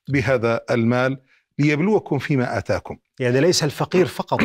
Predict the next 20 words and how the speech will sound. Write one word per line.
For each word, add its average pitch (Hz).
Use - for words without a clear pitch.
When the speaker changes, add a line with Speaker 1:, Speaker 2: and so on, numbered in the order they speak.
Speaker 2:
<clears throat> 175
الذي 117
يبتلى، 143
ولكن 139
Speaker 1:
أبدًا، 180
Speaker 2:
حتى 139
الغني 139
Speaker 1:
أبدًا. 151
Speaker 2:
يبتلى. 95
Speaker 1:
حتى -
الغني 175
هو 147
مبتلى 180
بغناه، 165
Speaker 2:
بالضبط. 87
Speaker 1:
كما 143
أن 170
الفقير 151
مبتلى 156
بفقره. 156